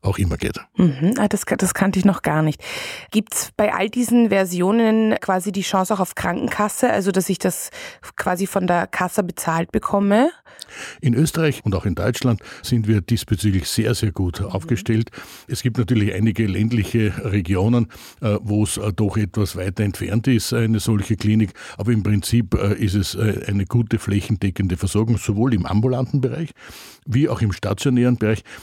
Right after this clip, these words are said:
Speaker 1: Dort, äh, wo es, äh, sicher noch Entwicklungsbedarf gibt, ist im tagesklinischen Bereich. Und ich denke, da wird sich auch in den nächsten Jahren noch einiges tun. Da gibt's Modelle, wo man eben ganztägig in Therapie geht und dann,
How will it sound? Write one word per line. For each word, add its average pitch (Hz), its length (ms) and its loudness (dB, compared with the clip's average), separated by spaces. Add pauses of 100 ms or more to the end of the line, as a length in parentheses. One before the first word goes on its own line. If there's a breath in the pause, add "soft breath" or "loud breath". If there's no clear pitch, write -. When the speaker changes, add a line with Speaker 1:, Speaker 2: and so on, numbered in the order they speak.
Speaker 1:
Dort, 131 360 2
äh, 117 220 2
wo 110 180 6
es, 104 200 0
äh, 107 160 0
sicher 117 600 2
noch 107 320 0
Entwicklungsbedarf 101 1160 -2
gibt, - 280 -2
ist - 240 0
im 98 280 0 (100)
tagesklinischen 90 960 0 (380 loud breath)
Bereich. 101 280 -2
Und 104 100 2
ich 98 120 0
denke, 101 300 0 (280 loud breath)
da 101 120 0
wird 104 140 2
sich 92 200 0
auch 92 180 -2
in 101 120 2
den 95 140 4
nächsten 98 360 0
Jahren 90 260 0
noch 98 260 0
einiges 95 580 0 (280 loud breath)
tun. 117 220 2
Da 104 80 2
gibt's 87 280 -2
Modelle, 95 480 2 (280 loud breath)
wo 101 120 2
man 95 320 2
eben 92 260 -2
ganztägig 98 680 -2
in 98 140 2
Therapie 95 400 0
geht 107 240 -2
und 92 180 -2
dann, 98 280 0